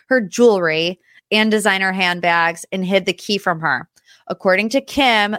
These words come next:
these belongings were premarital assets that were worth a hundred and seventy-five thousand dollars. Kroy claimed that the items were marital property and that he intended to sell them to pay some of their bills. It's unclear why this would include her passport.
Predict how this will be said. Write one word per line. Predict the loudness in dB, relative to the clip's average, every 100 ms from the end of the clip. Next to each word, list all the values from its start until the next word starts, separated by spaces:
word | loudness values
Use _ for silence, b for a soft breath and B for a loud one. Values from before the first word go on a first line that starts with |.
| -8
these | -6 -4 -2
belongings | 2 2 2 0 -6 -2
were | -2
premarital | 0 0 2 4 4 2 0
assets | -2 -2 0 0 0
that | -2
were | 0 -2
worth | -2 -4
a |
hundred | -6 -2 -2 -2
and | -2
seventy-five | -2 -2 -2 -2 -2
thousand | -4 -4 -4
dollars. | -2 0 0 -4 -8
Kroy | -10 -2 2 4 2
claimed | -2 -2 -2 -4 -8 -10 -14 B B B -2
that | 0 0
the | 0
items | 0 -2 -4 -4
were | -2 -2
marital | 0 2 4 4 2
property | 2 0 0 -2 -2 -4 -6 B B B
and | 0
that | 0
he | -2
intended | -2 -2 -2 -2 -2 -2
to | -4
sell | 0 2 2 0
them | 0 -2 -4
to | -10
pay | -4 -4
some | -4 -6 -6
of | -4
their | -4 -2 0
bills. | 2 2 -2 -12 -20 b b
It's | -6 -2
unclear | -2 -2 -6 -4 0 2 0
why | 0 -2 -2
this | -4 -6
would | -6 -6
include | -6 -12 -8 -4 -4 -6 -8
her | -14
passport. | -8 -6 -6 -8 -10